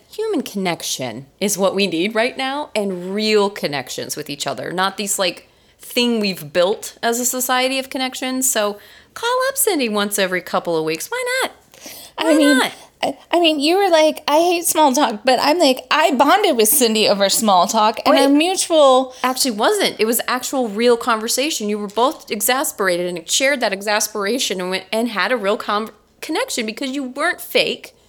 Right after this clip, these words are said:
Speaker 1: and, like, everything's great, like a robot. Good
Speaker 2: You
Speaker 1: job.
Speaker 2: know what? I did that with Tammy at another company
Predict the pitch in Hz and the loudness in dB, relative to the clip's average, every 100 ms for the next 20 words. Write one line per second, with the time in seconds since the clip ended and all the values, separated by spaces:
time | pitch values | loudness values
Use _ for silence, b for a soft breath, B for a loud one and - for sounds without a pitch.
0 | b b - 240 226 214 - - 427 381 | b b -4 -2 0 -2 -6 -8 -4 -4
1 | 302 311 311 381 480 185 - _ 190 190 | -4 -8 -8 -4 -2 -2 -6 _ -4 -2
2 | 240 285 339 170 127 - B B - 320 | 0 0 2 0 -2 -4 B B 0 4
3 | 339 339 330 349 - 349 440 403 339 294 | 6 6 6 4 0 0 2 2 2 2
4 | 208 208 - - - 403 403 285 302 262 | 2 0 0 -4 0 0 4 4 4 4
5 | 285 277 330 453 381 254 262 226 240 233 | 6 8 6 6 2 2 2 2 2 2
6 | 233 311 | 2 0